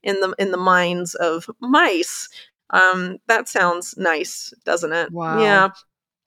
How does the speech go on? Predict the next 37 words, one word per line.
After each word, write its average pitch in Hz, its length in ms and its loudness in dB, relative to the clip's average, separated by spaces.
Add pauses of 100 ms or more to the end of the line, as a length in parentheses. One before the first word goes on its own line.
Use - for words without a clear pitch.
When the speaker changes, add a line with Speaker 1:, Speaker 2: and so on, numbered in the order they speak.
(200)
Speaker 1:
Yeah. 254 480 0
<laughs> - 60 -20 (400)
Uh, 208 220 4
fun 330 300 4
guy. 208 400 8
Speaker 2:
One 208 160 0
can 214 160 -4
imagine 208 440 2
what 196 140 0
they're 208 80 -2
gonna 185 400 0
wanna 185 340 -2
do 190 220 -2
with 180 160 0
something 170 340 -8
like 156 220 -8
that 156 260 -4
once 175 260 -8
they 156 360 -6 (140)
figure 175 300 -2
it 160 60 -6
out. 254 100 0
Speaker 1:
Yeah, 262 220 6
well, 233 240 6
you 226 140 0
Speaker 2:
<laughs> - 0 -
Speaker 1:
know, 226 100 4
isn't 233 220 2
this 262 160 0
the 269 80 0
kind 269 240 0
of 262 60 0
guy 262 180 4
you 247 160 0
want, 247 320 2
um, 214 540 0 (280)
writing 214 640 2